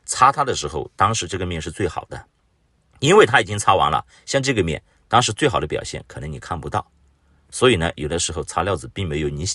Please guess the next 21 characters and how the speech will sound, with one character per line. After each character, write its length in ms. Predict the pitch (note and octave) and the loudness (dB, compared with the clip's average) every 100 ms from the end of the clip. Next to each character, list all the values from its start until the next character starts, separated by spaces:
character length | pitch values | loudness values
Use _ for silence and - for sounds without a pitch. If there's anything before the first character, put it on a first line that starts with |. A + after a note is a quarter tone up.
| - | -8
们 200 | E2 F2 | -6 -4
想 320 | - - - - | -2 -2 -4 -4
象 220 | A#2+ F#2 | -2 -2
的 180 | - - _ _ _ | -6 -14 _ _ _
那 100 | F2+ | -8
么 80 | D#2 | -6
神 220 | - B1+ | -6 -6
奇， 220 | D2 - - _ _ _ _ _ _ | -8 -8 -12 _ _ _ _ _ _
多 160 | G#2+ A#2 | 0 2
擦 240 | A#2+ - _ - | 2 0 _ -8
自 180 | - | -4
然 80 | C#2+ | -2
而 140 | - C#2+ | -4 -6
然 140 | C2+ | -8
呢 140 | C2+ - | -10 -12
也 120 | B1+ | -12
就 120 | C#2+ | -12
有 80 | - | -12
了 120 | A1+ | -14
经 180 | - C#2 | -14 -10
验。 160 | D2 | -12